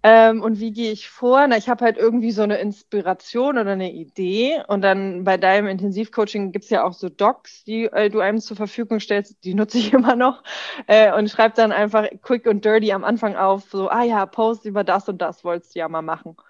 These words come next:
Mm, und dann seziere ich das quasi, äh, dieses, dieses Thema und mach das in so kleinere Unterthemen.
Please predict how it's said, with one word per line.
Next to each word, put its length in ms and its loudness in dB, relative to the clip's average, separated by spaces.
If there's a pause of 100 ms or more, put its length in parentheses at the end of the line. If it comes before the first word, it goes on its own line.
(680)
Mm, 320 2
und 180 2
dann 260 4
seziere 480 2
ich 120 -4
das 220 -6
quasi, 640 -2 (180)
äh, 560 -2
dieses, 260 -12
dieses 340 -10
Thema 340 2
und 60 -2
mach 140 -8
das 140 -6
in 80 -4
so 100 -6
kleinere 460 0
Unterthemen. 800 -2